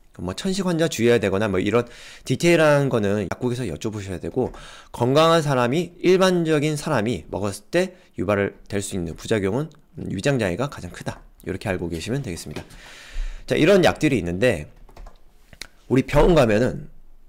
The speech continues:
진통제를 하나가 아니라 두 개를 줍니다. 어, 몸살이라고 처방을 받았는데 몸살약을 놓고 보면 진통제가 두 개가 있네?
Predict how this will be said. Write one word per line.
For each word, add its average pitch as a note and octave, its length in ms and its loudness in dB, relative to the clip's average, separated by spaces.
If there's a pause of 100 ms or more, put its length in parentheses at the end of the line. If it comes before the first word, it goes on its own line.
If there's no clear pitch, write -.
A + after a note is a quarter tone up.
(340)
진통제를 D#3+ 640 4
하나가 G3 320 2
아니라 B2 380 -2
두 - 140 -8
개를 D3 200 2
줍니다. F2 340 -12 (960)
어, D3 140 -2
몸살이라고 E3+ 640 4
처방을 F#3 340 2
받았는데 B2 400 2
몸살약을 C3+ 480 2
놓고 A2 120 -2
보면 C3+ 180 0
진통제가 D3+ 520 -2
두 C#3+ 180 -12
개가 F3 200 4
있네? D#3+ 320 0